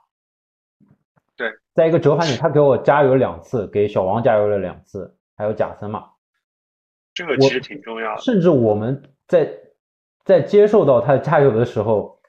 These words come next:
Speaker 2: 回应了他，但都不知道应该叫他什么，是真的是赛后才知道是管哥，就非常非常感谢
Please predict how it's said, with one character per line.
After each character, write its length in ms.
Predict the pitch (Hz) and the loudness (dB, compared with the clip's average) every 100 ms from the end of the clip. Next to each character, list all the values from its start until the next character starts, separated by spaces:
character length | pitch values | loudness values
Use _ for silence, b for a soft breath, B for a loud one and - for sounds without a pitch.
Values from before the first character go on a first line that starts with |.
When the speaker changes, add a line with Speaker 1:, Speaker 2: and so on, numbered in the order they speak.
| - | -4
Speaker 2:
回 160 | 117 127 | 0 2
应 100 | 175 | 2
了 140 | 123 | 0
他， 180 | 110 113 | -2 -4
但 200 | - 147 131 - _ | -2 -2 -2 -4 _
都 120 | 165 | -2
不 120 | 147 143 | 0 0
知 100 | 147 | 2
道 180 | 170 | 4
应 120 | 131 135 | 4 2
该 100 | 143 | 2
叫 220 | 202 123 | 4 2
他 140 | 110 | 0
什 120 | 95 87 | -4 -10
么， 160 | 80 _ _ _ _ _ _ _ _ | -16 _ _ _ _ _ _ _ _
是 160 | - 151 | -10 -10
真 240 | - 185 | -6 -4
的 100 | 196 | -4
是 140 | 143 | -4
赛 260 | 127 - 139 - | -4 0 0 0
后 160 | 123 | -4
才 180 | 98 95 | -4 -8
知 140 | 90 | -6
道 100 | 110 | -4
是 140 | 101 113 | -4 -4
管 300 | - 82 80 | -6 -8 -10
哥， 320 | 80 82 - _ _ _ _ _ - | -14 -16 -18 _ _ _ _ _ -10
就 100 | 113 | -8
非 320 | - 139 143 | 0 2 2
常 240 | 113 101 | -2 -6
非 100 | 113 | -4
常 120 | 98 | -4
感 260 | 113 104 - | -4 -6 -8
谢 160 | 92 | -14